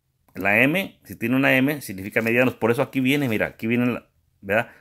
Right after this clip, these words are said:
Que su, que es pequeños, medianos, ¿verdad? Aquí está, mira. Aquí está. En,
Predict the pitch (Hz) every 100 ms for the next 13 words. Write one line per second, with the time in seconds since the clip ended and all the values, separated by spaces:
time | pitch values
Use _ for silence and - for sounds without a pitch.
0 | _ - 90 - 117 117 120 - 104 98
1 | - - 98 - 95 101 117 143 - -
2 | _ _ 101 90 92 95 101 127 151 -
3 | - _ _ _ _ - 92 104 - _
4 | _ _ _ _ _ - - 107 - 113
5 | 107 82 - _ _ _ _ _ _ _
6 | _ _ _ _ _ 101 - 101 - 95
7 | 98